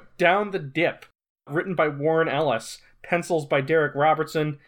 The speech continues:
Inks by Keith Aiken. Colors and separations by Nathan Iring.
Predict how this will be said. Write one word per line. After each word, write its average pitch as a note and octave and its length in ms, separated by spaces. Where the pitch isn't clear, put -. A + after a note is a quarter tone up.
Inks G3+ 280
by D3 180
Keith E3 420
Aiken. B2+ 460
Colors F3+ 400
and D3+ 140
separations D3+ 720
by C#3 160
Nathan C#3 320
Iring. C#3+ 480